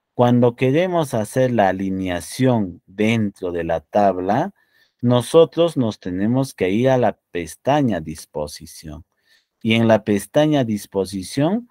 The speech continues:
podemos encontrar un bloque de herramientas denominado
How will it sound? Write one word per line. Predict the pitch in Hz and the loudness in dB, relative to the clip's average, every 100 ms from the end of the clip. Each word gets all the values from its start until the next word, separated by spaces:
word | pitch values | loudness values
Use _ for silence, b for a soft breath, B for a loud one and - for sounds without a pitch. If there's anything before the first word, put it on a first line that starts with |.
| b b | b b
podemos | 98 98 107 113 113 | -4 0 2 2 0
encontrar | 104 101 87 87 85 - 117 104 | -2 -4 -6 -8 -6 0 2 2
un | 107 101 | 2 0
bloque | 101 123 127 - 101 | 2 0 0 -2 -4
de | 90 | -2
herramientas | 82 82 90 117 139 135 160 - _ _ | -6 -4 -2 0 0 2 0 -2 _ _
denominado | - 101 98 95 92 92 92 95 107 101 82 78 | -2 2 2 0 -2 -4 -4 0 2 2 -2 -10